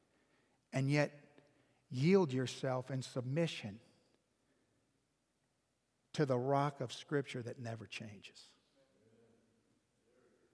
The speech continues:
Hmm. The Bible shows us, if we're willing to see, that any of us who endeavor to follow Christ,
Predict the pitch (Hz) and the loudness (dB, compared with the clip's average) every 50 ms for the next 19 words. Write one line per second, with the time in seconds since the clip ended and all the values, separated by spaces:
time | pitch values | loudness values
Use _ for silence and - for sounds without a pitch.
0 | _ _ _ _ _ _ _ - 143 143 151 160 143 117 - - _ _ _ _ | _ _ _ _ _ _ _ -16 -12 -10 -10 -10 -10 -12 -14 -18 _ _ _ _
1 | _ _ _ _ _ _ _ _ _ _ _ _ _ - - _ _ _ _ _ | _ _ _ _ _ _ _ _ _ _ _ _ _ -20 -20 _ _ _ _ _
2 | _ _ _ _ _ _ _ _ _ _ _ _ _ _ _ _ _ _ _ _ | _ _ _ _ _ _ _ _ _ _ _ _ _ _ _ _ _ _ _ _
3 | _ _ _ _ _ _ _ _ _ _ _ _ - 135 123 120 135 139 147 160 | _ _ _ _ _ _ _ _ _ _ _ _ -6 -2 2 4 6 6 6 6
4 | 165 170 156 139 - - 139 127 127 127 123 120 127 123 120 113 - - - - | 6 4 2 0 0 0 2 2 2 2 2 0 0 0 -2 -4 -6 -12 -18 -20
5 | - - _ _ _ _ _ _ _ _ _ _ _ _ _ _ _ _ - - | -20 -20 _ _ _ _ _ _ _ _ _ _ _ _ _ _ _ _ -20 -20
6 | _ _ _ _ _ _ _ _ _ _ - - - - _ _ _ - - 120 | _ _ _ _ _ _ _ _ _ _ -20 -20 -20 -20 _ _ _ -6 -6 -2
7 | - 139 131 127 123 127 139 139 135 135 131 123 117 - - - 127 127 135 139 | 0 0 0 2 2 2 2 2 2 2 0 -2 -4 -6 -8 -6 -4 -4 -2 -2
8 | 147 151 143 - - _ _ _ _ _ _ _ _ _ _ _ _ _ _ _ | -4 -6 -8 -14 -20 _ _ _ _ _ _ _ _ _ _ _ _ _ _ _
9 | _ _ _ _ _ _ _ _ _ _ _ _ _ _ _ _ _ _ _ _ | _ _ _ _ _ _ _ _ _ _ _ _ _ _ _ _ _ _ _ _
10 | - 135 135 131 151 156 175 190 190 175 151 131 143 135 123 - - 135 135 127 | -2 -2 0 2 4 4 6 6 6 4 4 2 0 -4 -4 -2 -2 -2 0 0
11 | 123 123 120 127 131 131 131 127 123 113 - 123 123 123 123 127 123 117 - - | -2 -2 -2 -2 -2 -2 -2 -4 -6 -8 -6 -6 -4 -2 -2 -4 -4 -6 -6 -6
12 | 123 123 127 135 143 131 - - - | -6 -4 -4 -6 -6 -10 -12 -16 -20